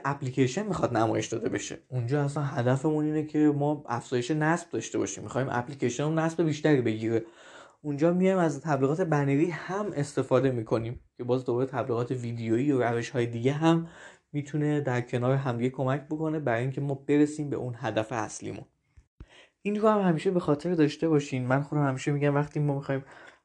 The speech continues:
اه، تبلیغات بنری رو مثال بزنیم تو فضای آفلاین، می‌شه همون بیلبوردهایی که داریم توی خیابون می‌بینیم. شاید بشه گفتش به این بشه مثالش زد. اه، حالا ما خب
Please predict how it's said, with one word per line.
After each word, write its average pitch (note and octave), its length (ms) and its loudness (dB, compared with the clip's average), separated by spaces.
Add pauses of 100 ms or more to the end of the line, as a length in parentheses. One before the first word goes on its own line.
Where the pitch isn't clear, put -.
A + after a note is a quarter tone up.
اه، B2+ 240 -4
تبلیغات B2+ 580 0
بنری C3 560 2
رو D#3 180 4
مثال B2 440 0
بزنیم B2 440 0
تو C3 120 -6
فضای B2 360 2
آفلاین، C#3 560 -2
می‌شه E3 200 0
همون E3 280 2
بیلبوردهایی C3 760 2
که C3+ 80 -4
داریم A#2 320 -2
توی A#2 140 -8
خیابون G#2+ 380 0
می‌بینیم. - 360 -6 (320)
شاید B2+ 260 -2
بشه C3 180 -2
گفتش B2+ 300 -4
به A#2 120 -4
این A2+ 180 -4
بشه A2+ 200 -4
مثالش G#2+ 480 -2
زد. - 180 -4 (580)
اه، A#2 200 -4
حالا A#2+ 180 4
ما B2+ 340 0 (180)
خب A#2+ 140 -8